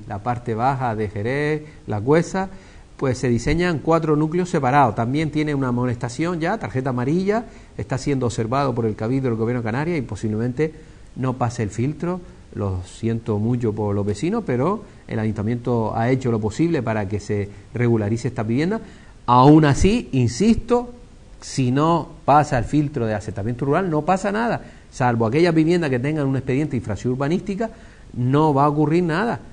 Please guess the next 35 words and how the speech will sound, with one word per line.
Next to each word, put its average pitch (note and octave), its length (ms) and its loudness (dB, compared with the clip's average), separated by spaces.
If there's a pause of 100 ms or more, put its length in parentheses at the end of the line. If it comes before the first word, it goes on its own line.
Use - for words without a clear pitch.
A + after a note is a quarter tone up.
(100)
porque A2 380 -2
son, C#3 320 -2
se A#2+ 160 -4
quedan C3+ 260 -2
en A2+ 120 -2
un A#2 100 -2
régimen C#3+ 380 -2
de G2 80 -6
fuera D3 300 -2
de A#2 60 -2
ordenación, D#3 500 -2 (280)
y D3 100 -2
recuerden C#3+ 440 2
que C#3 100 -2
hay C3 140 0
una C3+ 160 0
ley F3 460 -2
que C#3+ 180 2
ya D#3 260 2
hay E3+ 220 0 (100)
una D3+ 760 -2
serie D3+ 280 -2
de B2 100 -2
condiciones D#3+ 600 -6 (260)
para, D3 380 -4 (300)
eh, A2+ 800 0
hacer C3+ 460 -2 (200)
obras, C#3+ 580 -2
acondicionamiento A2+ 840 -4
para A2 220 -4
la, G2+ 160 -6
tener A2 360 -6
una A2 140 -4
vivienda G#2+ 380 -4
digna. F#2 260 -6